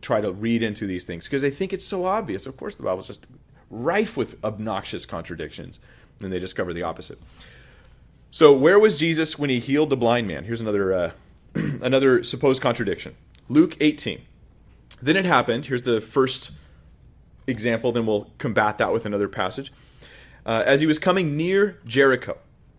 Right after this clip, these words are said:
that a certain blind man sat by the road begging, and hearing a multitude passing by, he asked what it meant. So they told him that Jesus of Nazareth was passing by, and he cried out, saying,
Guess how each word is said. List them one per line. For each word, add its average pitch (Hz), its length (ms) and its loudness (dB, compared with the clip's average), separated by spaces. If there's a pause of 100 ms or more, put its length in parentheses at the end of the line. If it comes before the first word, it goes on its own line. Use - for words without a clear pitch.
(420)
that 135 140 6
a 131 40 2
certain 170 320 0
blind 135 340 -2
man 104 200 -4
sat 120 280 0
by 135 80 2
the 120 100 0
road 101 260 0
begging, 104 440 0
and 107 140 -10
hearing 160 380 2
a 139 60 0
multitude 139 580 0
passing 98 420 -2
by, 82 280 -4
he 113 200 -4
asked 123 420 -2
what 104 160 -8
it 101 80 -4
meant. 139 420 -8 (380)
So - 180 2
they 143 100 6
told 180 240 4
him 180 100 2
that 131 100 0
Jesus 147 440 -2
of 131 120 -4
Nazareth 104 420 -6
was 92 120 -8
passing 95 400 -6
by, 120 260 -8
and 92 100 -8
he 104 60 -6
cried 131 280 0
out, 170 260 2
saying, 110 300 -6